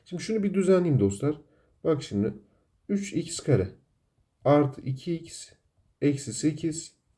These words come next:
D X. Şimdi geldim. <coughs> Ne yapacağım? İntegralini alacağım arkadaşlar. Üç x karenin integrali nedir?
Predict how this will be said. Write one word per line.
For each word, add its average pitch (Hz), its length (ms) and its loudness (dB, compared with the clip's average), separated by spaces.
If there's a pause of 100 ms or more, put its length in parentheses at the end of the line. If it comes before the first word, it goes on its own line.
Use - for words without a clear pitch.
(160)
D 110 160 8
X. - 300 -10 (440)
Şimdi 190 300 0
geldim. 101 460 2
<coughs> - 320 0
Ne 233 80 6
yapacağım? 175 360 4
İntegralini 120 540 -2
alacağım 95 280 -2
arkadaşlar. 71 420 -8 (440)
Üç 214 180 -6
x - 160 -6
karenin 143 320 4
integrali 107 460 -2
nedir? 165 240 -4